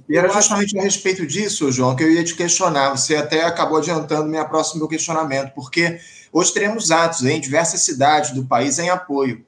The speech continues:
Speaker 1: às críticas do presidente Lula lá ao Estado de Israel. É possível esperar que o presidente, ô, ô, João, utilize essa postura corajosa que ele teve em relação ao genocídio cometido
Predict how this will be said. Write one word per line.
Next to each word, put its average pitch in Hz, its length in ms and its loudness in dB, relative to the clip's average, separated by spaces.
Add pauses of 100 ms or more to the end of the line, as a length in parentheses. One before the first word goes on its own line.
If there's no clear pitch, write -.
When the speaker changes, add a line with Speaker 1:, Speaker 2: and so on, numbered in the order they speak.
(240)
Speaker 1:
às 120 220 0
críticas 143 480 -2
do 147 160 0
presidente 139 580 -2
Lula 135 400 -2
lá 131 360 0 (320)
ao 139 160 4
Estado 143 300 0
de 143 40 -8
Israel. 143 440 2 (280)
É - 80 0
possível 294 260 -4
esperar 185 320 2
que 185 60 -6
o - 80 -10
presidente, 160 1000 -2
ô, 120 320 -4
ô, 120 60 0
João, 120 480 -2
utilize 143 580 -2
essa 147 800 2 (260)
postura 220 320 0
corajosa 160 600 4
que 139 100 -2
ele 135 100 -4
teve 143 200 -4
em 143 40 -4
relação 143 360 -2
ao 135 60 -8
genocídio 160 720 0
cometido 120 680 -2